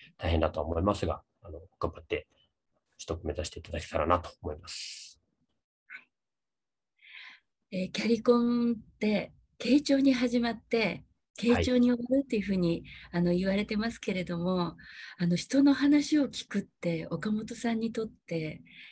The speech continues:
Speaker 2: えー、どういう意味があると思い、われますか？
Speaker 1: どういう意味？そうですね。
Speaker 2: うん。
Speaker 1: 聞くことによって、やっぱり相手がこう、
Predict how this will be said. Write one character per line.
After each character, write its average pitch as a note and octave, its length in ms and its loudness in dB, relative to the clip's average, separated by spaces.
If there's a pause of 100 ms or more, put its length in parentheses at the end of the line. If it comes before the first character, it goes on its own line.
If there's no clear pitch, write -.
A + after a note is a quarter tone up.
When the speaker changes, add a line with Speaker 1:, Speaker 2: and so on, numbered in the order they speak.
Speaker 2:
え E3+ 80 0
ー、 D3+ 60 -2
ど G3 180 0
う A#3+ 60 2
い B3+ 180 2
う C4 60 4
意 B3+ 120 6
味 C#4 160 8
が F#3 340 0
あ F3 120 0
る F3+ 120 -2
と E3+ 120 -6
思 E3 180 -4
い、 F3 200 -6
わ E3+ 140 -4
れ F3 80 -4
ま F3+ 140 -2
す - 120 -14
か？ E3+ 120 -14 (1900)
Speaker 1:
ど F2 80 2
う E2+ 80 2
い D#2 120 0
う D2+ 60 -6
意 D#2 40 -6
味？ D#2+ 140 -10 (380)
そ - 340 0
う G#2+ 60 6
で G2+ 60 6
す G2+ 80 4
ね。 G2+ 80 4
Speaker 2:
う - 20 0
ん。 F#2+ 40 0
Speaker 1:
聞 D3 260 0
く F3+ 240 2
こ F3+ 160 4
と F#3 160 6
に D3 100 8
よ A#2 120 8
っ - 60 -10
て、 B2+ 80 6
や A2+ 60 6
っ - 40 -16
ぱ - 100 0
り G#2+ 40 6
相 A2 220 4
手 B2+ 120 2
が G2+ 120 4
こ E2 540 -4
う、 - 20 -20